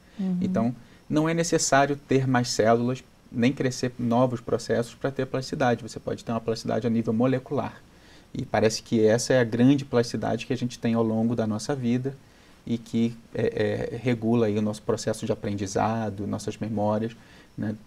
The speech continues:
Speaker 2: no final da, da, da, da infância até a vida adulta.
Speaker 1: Já se sabe como estimular essa plasticidade?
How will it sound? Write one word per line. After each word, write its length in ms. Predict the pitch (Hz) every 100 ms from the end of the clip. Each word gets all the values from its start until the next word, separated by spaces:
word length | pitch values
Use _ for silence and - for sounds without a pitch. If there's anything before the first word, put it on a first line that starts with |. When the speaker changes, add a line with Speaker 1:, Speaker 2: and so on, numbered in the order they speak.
| - -
Speaker 2:
no 200 | 120 113
final 460 | 110 117 104 110 113
da, 200 | 110 101
da, 140 | -
da, 180 | - - -
da 140 | 113
infância 420 | 113 - 110 123
até 140 | 117 113
a 40 |
vida 240 | 107 110 120
adulta. 380 | 113 104 - - - - - -
Speaker 1:
Já 200 | 190 214
se 120 | 220 226
sabe 320 | 226 220 202
como 280 | - 240 240
estimular 680 | - 247 208 185 185 226 240
essa 300 | 196 - 185
plasticidade? 960 | - 185 - - 185 170 196 220 180